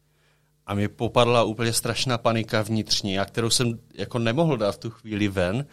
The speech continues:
Říkal jsem si, sakra, o čem se budeme bavit? <laughs> Tady je to takové jako volnější, že můžeme mluvit, kolik chceme, jak dlouho chceme, máme připravené něco, o čem se chceme bavit,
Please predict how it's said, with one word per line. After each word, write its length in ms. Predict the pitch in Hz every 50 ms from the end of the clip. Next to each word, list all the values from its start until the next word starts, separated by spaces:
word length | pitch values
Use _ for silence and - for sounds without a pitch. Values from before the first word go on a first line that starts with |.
| - - _ _ _ _ -
Říkal 200 | - - - 92
jsem 140 | - 104 95
si, 120 | - 104
sakra, 340 | - - - 90 - - 95
o 40 | 87
čem 180 | - - 95
se 120 | - - 95
budeme 300 | 92 95 98 95 101 101
bavit? 420 | 107 123 135 131 - - - - - _ _ _ - 147 - -
<laughs> 1160 | 165 147 - - 156 139 - - - - - - - - - - - - - - - - -
Tady 200 | - 104 117 135
je 80 | 143 147
to 100 | 175 165
takové 260 | 160 160 - 170 160
jako 300 | 160 160 190 180 165 - - - - _ _
volnější, 580 | - 92 98 101 110 127 135 143 143 - 151 143
že 180 | 127 135 131 123 120
můžeme 440 | - 110 110 107 110 110 123 123 123
mluvit, 300 | 123 120 117 117 117 117
kolik 420 | - - - 113 101 117 - - -
chceme, 420 | - - - 110 117 127 131 127 123
jak 140 | 107 95
dlouho 280 | 95 101 104 113 123 120
chceme, 560 | - - - 120 117 120 120 117 117 117 117 107 -
máme 320 | - 92 95 95 101 107 107 107 107 104 101 98 101 -
připravené 600 | - - - - - 101 104 98 101 101 107 107
něco, 340 | 104 104 101 - - 113 -
o 80 | -
čem 200 | - - 110 104
se 140 | - - 110
chceme 300 | - - - 107 110 110
bavit, 460 | 107 95 87 85 98 107 120 120 -